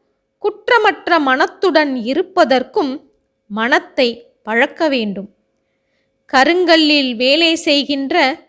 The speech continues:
பொறுமையுள்ள சிற்பியைப் போன்று சரியான வாழ்க்கையை வாழ வேண்டும் என்று எண்ணுகின்ற மனிதன்,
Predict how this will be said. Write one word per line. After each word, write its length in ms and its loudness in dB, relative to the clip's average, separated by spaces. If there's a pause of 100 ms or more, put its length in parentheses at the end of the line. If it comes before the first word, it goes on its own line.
(420)
பொறுமையுள்ள 840 2
சிற்பியைப் 720 -2
போன்று 540 -6 (380)
சரியான 800 2
வாழ்க்கையை 760 2
வாழ 400 2
வேண்டும் 460 -2 (440)
என்று 300 -2
எண்ணுகின்ற 760 0
மனிதன், 520 -2